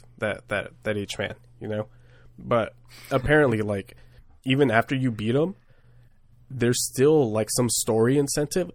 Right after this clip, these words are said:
to keep replaying the game. Uh, so I've heard on various other podcasts that once you finally beat the H-Man, you're still not,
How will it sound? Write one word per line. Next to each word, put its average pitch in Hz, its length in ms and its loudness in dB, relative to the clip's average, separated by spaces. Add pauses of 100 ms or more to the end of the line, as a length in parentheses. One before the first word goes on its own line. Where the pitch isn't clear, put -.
(120)
to - 100 2
keep - 480 -6 (320)
replaying 113 540 -4
the 98 60 -10
game. - 260 -12 (1080)
Uh, 101 280 -2 (520)
so 107 480 0 (600)
I've 117 180 2
heard 110 300 2
on 98 240 -4
various 101 420 -6
other 98 140 -4
podcasts 95 560 -6
that - 240 -4 (500)
once 113 340 0
you 107 400 -2 (200)
finally 107 280 0
beat 110 240 -6
the 104 60 -4
H-Man, 101 540 -4 (340)
you're 123 160 2
still 113 420 2
not, 107 220 -4